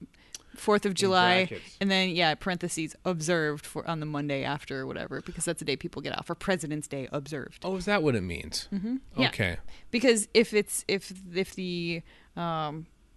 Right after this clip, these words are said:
Speaker 1: if the holiday is on a weekend and you don't, that means you don't get the day off.
Speaker 2: Mm-hmm.
Speaker 1: So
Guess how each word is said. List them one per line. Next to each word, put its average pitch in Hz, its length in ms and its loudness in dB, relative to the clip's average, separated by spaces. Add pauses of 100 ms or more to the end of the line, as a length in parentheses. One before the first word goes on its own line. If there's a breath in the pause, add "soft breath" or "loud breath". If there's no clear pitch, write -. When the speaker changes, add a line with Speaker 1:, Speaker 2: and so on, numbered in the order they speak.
(180)
Speaker 1:
if 185 120 -2
the 196 60 0
holiday 208 480 8
is 185 220 2
on 180 100 0
a 170 60 0
weekend 165 640 0
and 175 100 -2
you 170 80 -2
don't, 170 240 -2 (300)
that 151 120 0
means 156 200 -4
you 151 40 -2
don't 151 220 -6
get 147 160 -10 (140)
the 151 80 -6
day 143 240 -2
off. 156 500 0
Speaker 2:
Mm-hmm. 123 280 -10 (180)
Speaker 1:
So 147 480 -4